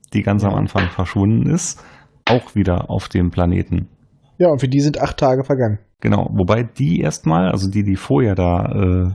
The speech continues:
Speaker 1: verschollen waren, die ja nicht ihre eigene Zeit mitgenommen
Speaker 2: Deswegen
Speaker 1: haben.
Speaker 2: sagte ich ja, sie holen sie in ihre Eigenzeit zurück.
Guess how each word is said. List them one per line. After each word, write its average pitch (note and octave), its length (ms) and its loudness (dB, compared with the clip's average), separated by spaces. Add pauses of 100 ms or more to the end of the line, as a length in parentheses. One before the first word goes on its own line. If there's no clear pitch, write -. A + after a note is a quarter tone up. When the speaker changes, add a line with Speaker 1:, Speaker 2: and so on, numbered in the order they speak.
Speaker 1:
verschollen G2 460 0
waren, A2+ 440 -2 (260)
die A#2 180 2
ja B2+ 220 2
nicht B2+ 220 2
ihre F#2+ 280 0
eigene F#2 340 0
Zeit F2+ 300 -2
mitgenommen F#2 380 2
Speaker 2:
Deswegen D#3+ 220 4
Speaker 1:
haben. F#3 100 0
Speaker 2:
sagte G3 240 0
ich F#3+ 80 -2
ja, C#3+ 120 0
sie C3 120 -4
holen C#3 240 0
sie D#3 140 -2
in E3 60 -6
ihre E3+ 200 0
Eigenzeit D#3+ 460 0
zurück. A2+ 320 -4